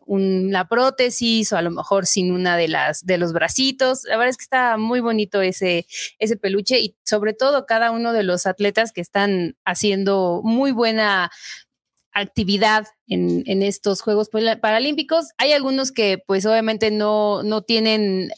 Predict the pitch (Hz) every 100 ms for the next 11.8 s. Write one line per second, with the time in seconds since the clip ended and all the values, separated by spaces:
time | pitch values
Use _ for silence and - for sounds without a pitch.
0 | - 151 - _ 208 208 208 214 233 254
1 | 262 226 196 202 220 220 208 202 208 226
2 | 226 214 208 185 214 214 208 202 214 220
3 | 208 - 202 190 202 226 233 - - -
4 | - 214 214 208 202 202 196 - 220 269
5 | 247 220 - 254 214 214 247 _ _ 170
6 | 190 190 202 196 214 247 233 240 220 214
7 | 220 214 208 190 202 - 185 226 285 -
8 | 220 269 320 _ 208 214 220 226 233 208
9 | 196 170 226 220 226 220 220 214 202 196
10 | 185 185 208 208 202 185 170 196 196 202
11 | 208 196 - 196 220 254 269